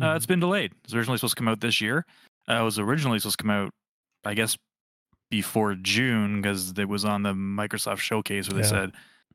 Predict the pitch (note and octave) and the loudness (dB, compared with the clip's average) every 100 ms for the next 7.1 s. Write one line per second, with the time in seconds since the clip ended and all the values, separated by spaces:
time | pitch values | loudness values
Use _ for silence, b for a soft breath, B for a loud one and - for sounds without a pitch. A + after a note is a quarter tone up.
0 | - F3 D3+ F3+ E3 C3+ C3 C3 B2+ A2+ | 0 0 2 2 2 0 2 2 2 2
1 | C3 C3 C3+ B2+ C3+ C3 D3 C#3+ G2 G2+ | 2 2 2 0 0 2 2 2 0 -6
2 | _ _ - F#2+ G2 G2 A2 D3+ C3 - | _ _ -8 -2 0 0 0 0 0 0
3 | - - - b b _ _ _ _ _ | 0 -2 -8 b b _ _ _ _ _
4 | G#2 G2+ G2 G2 G#2+ B2+ B2 - - A2+ | -2 0 0 0 2 2 2 0 0 0
5 | A2+ G#2 A2 G2 G2+ A2 G#2 F#2+ G#2 F#2+ | 2 2 0 2 0 0 0 0 0 0
6 | F#2+ G2+ F2+ F#2+ - F#2+ G2 G2+ F#2 G2 | 0 -2 -2 -6 -4 -4 -4 -4 -6 -6